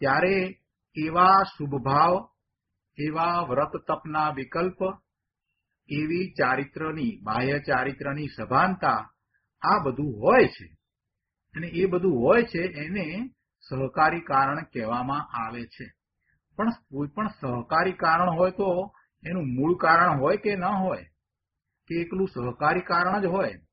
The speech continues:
મૂળ કારણ છે જ નહીં ને પછી સહકારી કારણ ક્યાંથી આવ્યું? મૂળ કારણ છે તો સહકારી કારણ છે. એટલે મૂળ કારણ તો નિશ્ચયથી પોતાના સ્વરૂપનો આશ્રય, એ મૂળ કારણ.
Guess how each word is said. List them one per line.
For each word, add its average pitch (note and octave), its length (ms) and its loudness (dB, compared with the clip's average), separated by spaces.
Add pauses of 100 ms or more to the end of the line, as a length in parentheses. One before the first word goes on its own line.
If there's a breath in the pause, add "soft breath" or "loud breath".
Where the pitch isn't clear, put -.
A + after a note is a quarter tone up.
(580)
મૂળ D3 280 0
કારણ F3+ 360 4
છે - 320 -2
જ F3+ 80 0
નહીં G3+ 240 -2
ને G3+ 60 -6
પછી F#3+ 320 -6
સહકારી F#3 520 0
કારણ G3 280 2
ક્યાંથી A3+ 320 -2
આવ્યું? A2 380 -6 (1000)
મૂળ D#3+ 260 0
કારણ F#3+ 440 4
છે F3 220 -2 (360)
તો E3 120 -8 (140)
સહકારી C3+ 600 -2
કારણ G2+ 360 -8
છે. - 180 -20 (520)
એટલે B2+ 220 -12 (140)
મૂળ D3 320 -2
કારણ F#3+ 400 4
તો G3 120 -4 (720)
નિશ્ચયથી F3+ 680 -6
પોતાના D#3 640 -4
સ્વરૂપનો C#3 500 -10 (100)
આશ્રય, F3+ 480 -4 (640)
એ D3 120 -14
મૂળ A#3 300 -4
કારણ. G2 380 -4